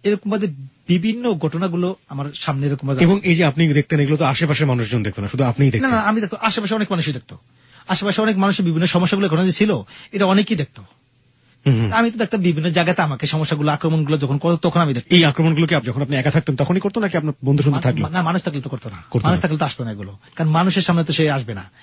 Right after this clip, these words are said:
Speaker 1: একা যখন পায় তখন তো সে সুযোগ পায়, ওরা কিছু করতে পারবো। কিন্তু but আমি এখনো, এখনো আমি শরীর, আমার শরীর বন্ধ থাকে সব সময়।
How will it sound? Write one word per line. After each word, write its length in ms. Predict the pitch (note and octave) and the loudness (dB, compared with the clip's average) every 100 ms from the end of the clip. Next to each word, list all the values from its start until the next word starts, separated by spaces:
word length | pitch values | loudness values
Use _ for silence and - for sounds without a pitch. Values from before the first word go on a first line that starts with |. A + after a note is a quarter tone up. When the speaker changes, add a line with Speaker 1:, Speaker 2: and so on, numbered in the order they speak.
| - _ | -20 _
Speaker 1:
একা 260 | G#3+ G#3+ A3+ | -2 0 0
যখন 220 | G#3+ G3+ | 0 0
পায় 100 | G#3+ | 0
তখন 220 | G3 D#3 | 0 0
তো 80 | F3 | 0
সে 120 | F3 | 2
সুযোগ 260 | D#3 E3+ E3+ | 2 2 2
পায়, 140 | D#3+ | 2
ওরা 120 | D3 | 0
কিছু 160 | D3 C#3 | 0 -2
করতে 200 | E3+ F3 | -2 -2
পারবো। 260 | C3+ F#2+ G2 _ _ - - - | -4 -6 -16 _ _ -20 -20 -10
কিন্তু 180 | G3 F#3 | -4 0
but 160 | F3+ F3+ - | -2 -2 -2
আমি 320 | D#3 D#3+ A3 - _ | 0 2 0 -4 _
এখনো, 320 | A3 A3+ F#3 G#2+ - _ _ _ _ _ _ _ | 0 2 2 0 -12 _ _ _ _ _ _ _
এখনো 340 | G3+ G3 G#3+ A3+ | -4 0 0 2
আমি 200 | F#3+ D3+ | 2 0
শরীর, 220 | F3 E3+ | 0 0
আমার 200 | D#3+ C#3+ | -2 -4
শরীর 200 | - D#3+ | -2 0
বন্ধ 160 | C#3 B2+ | 0 -4
থাকে 160 | A#2 | -6
সব 180 | A#2 F3+ | -4 -2
সময়। 280 | - A#2+ | -2 -6